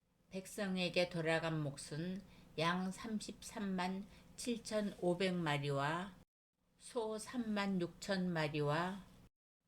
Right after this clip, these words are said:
나귀 삼만 오백 마리와 사람 만 육천 명이었습니다. 모세는 백성의 목 가운데서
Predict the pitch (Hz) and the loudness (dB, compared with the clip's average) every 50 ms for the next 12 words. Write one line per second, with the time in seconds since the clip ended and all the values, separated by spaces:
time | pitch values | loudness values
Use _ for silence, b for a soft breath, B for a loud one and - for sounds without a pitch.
0 | _ _ - 185 180 175 180 175 - 202 196 202 196 202 208 233 220 214 208 202 | _ _ -10 -6 -4 -4 -4 -4 -2 -2 -2 -2 -2 -4 -6 -4 -2 0 0 2
1 | 202 196 190 190 - - 175 170 175 170 185 185 180 180 175 160 151 147 143 147 | 2 2 2 0 0 2 4 4 4 6 6 6 6 6 4 4 4 4 4 2
2 | 147 151 151 170 180 185 202 208 202 - - - - - - _ _ _ _ _ | 4 4 6 6 4 4 2 -2 -6 -10 -16 -20 -20 -20 -20 _ _ _ _ _
3 | _ _ _ _ _ _ _ _ _ - - - 214 208 202 208 214 208 202 208 | _ _ _ _ _ _ _ _ _ -18 -10 -4 -2 -2 0 2 2 2 2 2
4 | 196 175 165 165 170 175 180 185 185 175 170 165 - - - - 196 190 190 185 | 0 4 6 6 8 8 6 4 4 2 2 0 -2 -8 -2 0 2 2 2 2
5 | 175 170 165 165 160 165 170 170 165 - - - 156 143 139 135 127 131 131 127 | 2 2 2 4 4 2 2 0 -2 -4 -4 -2 2 2 2 2 2 0 -2 -2
6 | 127 127 131 - - - - - - _ _ _ _ _ _ _ _ _ _ _ | -2 -4 -6 -8 -16 -20 -20 -20 -20 _ _ _ _ _ _ _ _ _ _ _
7 | _ - 175 180 190 185 - 208 190 185 180 175 180 196 202 202 202 - - 190 | _ -6 -2 -2 -2 -2 0 0 0 2 2 2 2 0 0 -2 -4 -2 -4 -4
8 | 185 - - 214 208 202 196 196 196 185 185 185 180 - - - 156 160 165 160 | -4 -2 2 2 2 4 4 2 2 4 2 2 0 -2 0 2 4 4 4 4
9 | 151 147 147 143 143 143 - 160 165 170 175 - | 2 2 2 2 2 0 0 0 0 0 0 -4